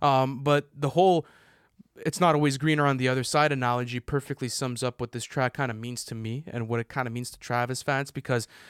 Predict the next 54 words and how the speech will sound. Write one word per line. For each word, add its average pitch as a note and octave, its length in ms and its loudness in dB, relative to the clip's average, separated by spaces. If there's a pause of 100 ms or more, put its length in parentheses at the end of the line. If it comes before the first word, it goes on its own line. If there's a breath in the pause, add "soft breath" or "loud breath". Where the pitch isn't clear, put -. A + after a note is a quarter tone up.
(220 loud breath)
um, A2+ 480 2
Travis C#3+ 540 0
is B2+ 100 -6
talking C3 400 -2
in A#2+ 80 -2
a A#2 60 -4
very C3 240 0
positive B2 640 -2
light, B2+ 380 0 (300 loud breath)
um, A#2+ 220 4
about A#2+ 240 4
where B2 160 4
he's A#2 200 -2
at A#2+ 220 0
in A#2 60 -8
the A2 60 -6
second B2 300 -2
half A#2+ 220 0
of A#2+ 60 -4
the A2+ 60 -4
song. C3+ 400 2
But A#2+ 180 0 (220 soft breath)
what's C#3+ 200 0
nice C3+ 240 0
is B2+ 60 -6
that B2 100 0
he A#2 60 -4
gives B2+ 160 -4
you B2+ 80 -6
the C3 60 -8
contrast B2 520 -2
of A#2+ 80 -8
that A#2+ 120 -2
on A2+ 80 -4
the G#2+ 60 -6
first - 360 0
part B2 240 0
to B2 80 -6
where A#2 260 0 (220 loud breath)
it's D3 160 0
this C3 180 0
whole C#3 160 2
build B2 340 -4
up A2+ 220 -4
into A#2 260 -8
where A#2+ 300 2 (220 soft breath)
it B2 120 -4
sums A#2+ 320 -4
up A#2 120 -4
his A#2+ 120 -6
career A#2+ 380 -4
and A2 120 -2
his G#2 120 -8
fame. D3 380 0